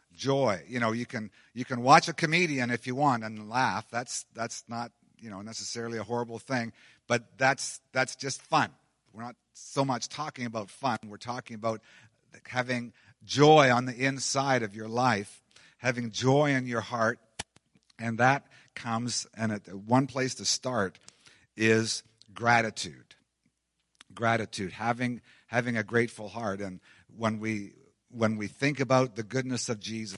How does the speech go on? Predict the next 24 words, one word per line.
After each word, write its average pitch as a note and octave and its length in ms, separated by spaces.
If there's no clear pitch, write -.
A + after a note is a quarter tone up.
when G#2 100
we G#2 100
think B2+ 300
about B2+ 300
the A2 100
beauty B2+ 340
of A#2+ 120
creation, A#2 640
the G2+ 60
fact A#2+ 300
that B2 120
he's A#2 180
given C3+ 360
us B2+ 220
life, G#2+ 480
and F2 100
we B2 140
have B2 200
this A#2 180
beautiful C3 420
place B2 420
to A#2 120
live, A#2+ 420
and D#2+ 100